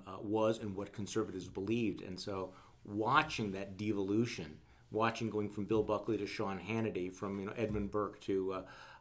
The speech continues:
uh, to, uh, Ann Coulter was, was, was kind of a shock.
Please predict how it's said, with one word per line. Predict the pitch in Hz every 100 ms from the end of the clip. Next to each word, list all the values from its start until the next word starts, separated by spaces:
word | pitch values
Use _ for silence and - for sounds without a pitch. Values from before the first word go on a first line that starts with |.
| -
uh, | 98 90 104 -
to, | - 98 92
uh, | 90 87 - 110
Ann | 104 101
Coulter | 113 113 101
was, | 95 98 -
was, | 107 98
was | - 95
kind | - 107
of | 95
a | 90
shock. | - 113 107